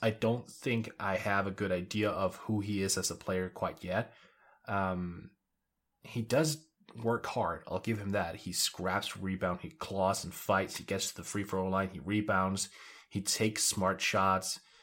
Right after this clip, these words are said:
He gets to the free throw line, like I said. T-, oh, he doesn't convert them a whole lot, but I mean, he seems to be really, really polished in a lot of things that he does, and yet that's not the impression that you get when you watch him play. So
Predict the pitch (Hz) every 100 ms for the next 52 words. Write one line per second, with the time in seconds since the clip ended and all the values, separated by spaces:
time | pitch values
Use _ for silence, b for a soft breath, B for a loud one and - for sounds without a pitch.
0 | B B - 110 - 107 98 104 95 95
1 | 95 95 95 92 90 98 95 - 80 -
2 | - 110 110 92 - 110 107 110 - 101
3 | 90 92 113 104 92 95 87 85 87 87
4 | - 78 - b b b b b b b
5 | _ _ _ _ _ - 110 110 107 -
6 | - - 110 - - 156 190 - 117 104
7 | 110 123 135 123 113 117 107 104 - 110
8 | 101 95 - 95 98 - 95 101 107 -
9 | 107 101 - 85 78 135 101 95 - -
10 | - 107 107 101 95 - 101 95 - 101
11 | 95 98 90 - 98 104 92 90 85 107
12 | 101 95 92 90 - - - 98 87 -
13 | 101 92